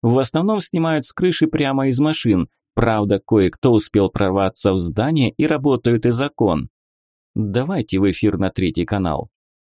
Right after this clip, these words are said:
Светлана откинулась в кресле. «Крепко за тебя взялись», с улыбкой констатировала она и, коснувшись ещё одной иконки, произнесла:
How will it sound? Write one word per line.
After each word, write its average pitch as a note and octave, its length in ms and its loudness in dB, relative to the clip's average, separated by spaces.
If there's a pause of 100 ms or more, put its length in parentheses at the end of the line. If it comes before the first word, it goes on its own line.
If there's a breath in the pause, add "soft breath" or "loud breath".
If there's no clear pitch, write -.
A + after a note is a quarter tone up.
(340)
Светлана C#3+ 680 -4
откинулась F2+ 760 -2
в - 80 -14
кресле. D2 540 -4 (760)
«Крепко E3+ 540 -2
за D#3+ 140 0
тебя D3 320 0
взялись», C3+ 640 -2 (200)
с - 200 -4
улыбкой A2+ 480 2
констатировала F#2+ 960 -2
она C3+ 260 -2
и, A#2+ 60 -6
коснувшись F#2+ 800 -2
ещё F#2 480 -4
одной D#2+ 380 -2
иконки, D3 440 -4
произнесла: A2+ 840 -4